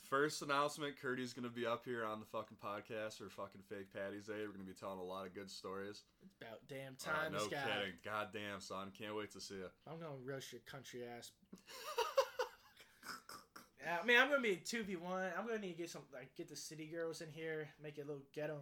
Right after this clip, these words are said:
Speaker 2: ratchet
Speaker 1: Hard
Speaker 2: for the
Speaker 1: fucking
Speaker 2: podcast.
Speaker 1: no. Hard
Speaker 2: I
Speaker 1: no.
Speaker 2: bet, hey, yo, city girls, get in here.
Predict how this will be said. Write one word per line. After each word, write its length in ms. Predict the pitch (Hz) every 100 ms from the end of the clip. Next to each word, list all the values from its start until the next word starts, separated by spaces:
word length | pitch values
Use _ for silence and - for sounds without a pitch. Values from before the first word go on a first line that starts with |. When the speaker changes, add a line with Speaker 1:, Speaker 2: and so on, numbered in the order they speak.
| 123
Speaker 2:
ratchet 180 | 135 254
Speaker 1:
Hard 280 | 202 185 151
Speaker 2:
for 60 |
the 80 | 156
Speaker 1:
fucking 280 | 175 160 170
Speaker 2:
podcast. 80 | 160
Speaker 1:
no. 480 | 147 135 120 107 - - - -
Hard 340 | - 214 196 160
Speaker 2:
I 60 | 185
Speaker 1:
no. 60 |
Speaker 2:
bet, 140 | 202 -
hey, 100 | 196
yo, 120 | 196 185
city 280 | - 220
girls, 340 | 170 185 170 151
get 120 | 202
in 160 | 202 185
here. 340 | 175 160